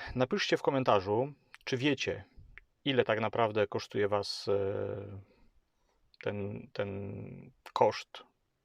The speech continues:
mm, ile wynosi ten tak zwany koszt, e, rozliczenia. E, a jak nie wiecie,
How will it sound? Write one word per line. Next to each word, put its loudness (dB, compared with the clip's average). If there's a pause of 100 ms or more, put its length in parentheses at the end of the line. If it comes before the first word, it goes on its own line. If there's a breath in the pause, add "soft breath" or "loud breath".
(460)
mm, -12
ile 6
wynosi 0
ten -6
tak -10
zwany -4
koszt, -4
e, 0
rozliczenia. -2 (1120 loud breath)
E, 0 (580)
a 2
jak 2
nie -2
wiecie, 2